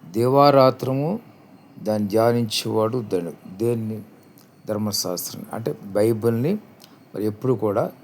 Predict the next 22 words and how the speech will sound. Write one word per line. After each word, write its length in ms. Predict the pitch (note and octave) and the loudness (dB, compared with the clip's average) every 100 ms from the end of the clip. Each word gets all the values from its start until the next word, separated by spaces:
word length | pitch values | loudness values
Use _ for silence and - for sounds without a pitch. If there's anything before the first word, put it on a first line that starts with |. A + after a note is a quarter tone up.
| - | -8
ధ్యానం 340 | G2+ G2 G2+ F#2+ F#2+ | -2 -2 -2 -6 -4
చేసే 320 | F#2 - F2+ | -2 -2 -4
వాళ్ళకి 540 | F#2 F2+ G2 - G3 G#3 - - - - - | -6 -6 -8 -6 -6 -6 -14 -20 -20 -20 -18
ధన్యత 540 | E2 A2 A2 G#2+ G#2 | -2 2 2 0 0
ఉంటుందని 640 | G2+ F#2+ F#2 F2+ F2+ G#2+ A3 - - | -4 -4 -10 -10 -8 -6 -8 -10 -6
దేవుని 200 | G2+ F#2+ | -4 -2
వాక్యం 320 | F#2 F2 - | -4 -6 -10
ఉంటుంది. 300 | - - G#2+ | -18 -10 -8
ఎటువంటి 340 | A2+ F3+ F3+ | 0 2 4
ధన్యత 360 | C#3+ B2 A#2+ A2 | 2 2 2 -2
అంటే 500 | G#2 G2 G2 F#2 G#2+ - - - - - | -4 -2 -4 -4 -10 -16 -20 -20 -20 -14
వాక్యం 540 | E2+ G#2+ E3+ F3 F#3 D3+ | 2 6 6 6 4 4
ఎప్పుడైతే 560 | - D3 C#3 C#3 C#3 | 4 2 2 4 2
మన 240 | B2+ A2 G#2+ | 2 0 -2
హృదయంలోకి 920 | G#2+ A2 B2+ B2+ A#2+ A#2 - A2+ G#2+ | 0 0 0 2 0 -2 -2 -2 -2
వెళ్ళి 420 | F2+ G2 A#2 A2+ | -2 -2 0 0
నివసిస్తుందో 1000 | G2+ G#2 - G2 - G#2+ F2 D#2+ F#2+ A#2 - - - - - | -2 -4 -6 -6 -6 -6 -6 -6 -8 -10 -14 -20 -20 -14 -6
ఆ 120 | F2+ | -2
వాక్యము 800 | F#2+ B2 D3+ - D#3 C#3 C#3+ C#3+ - | 6 6 6 2 0 0 -2 -4 -6
మనల్ని 560 | G#2+ G#2+ G#2 C#3+ A3 - - - - - | -4 -2 -2 -2 -4 -6 -20 -20 -14 -2
పాపం 340 | G2+ G#2+ A2+ | 0 0 -4
చేయకుండా 760 | G#2 - G2 F#2+ G2 G2+ D#3 | -6 -6 -6 -6 -8 -6 -6